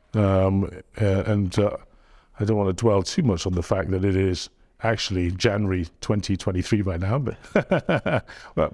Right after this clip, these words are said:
the fact that Britain's Strongest Man is coming up,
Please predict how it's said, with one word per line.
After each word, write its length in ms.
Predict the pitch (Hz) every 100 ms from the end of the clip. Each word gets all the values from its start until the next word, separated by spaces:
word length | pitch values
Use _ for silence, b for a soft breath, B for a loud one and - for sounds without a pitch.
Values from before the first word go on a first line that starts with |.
| - - - -
the 160 | 143 139
fact 220 | 165 165
that 340 | 131 120 139 123
Britain's 300 | 143 127 107
Strongest 380 | 117 107 101
Man 220 | 110 101 98
is 160 | 98
coming 300 | - 92 82
up, 200 | - -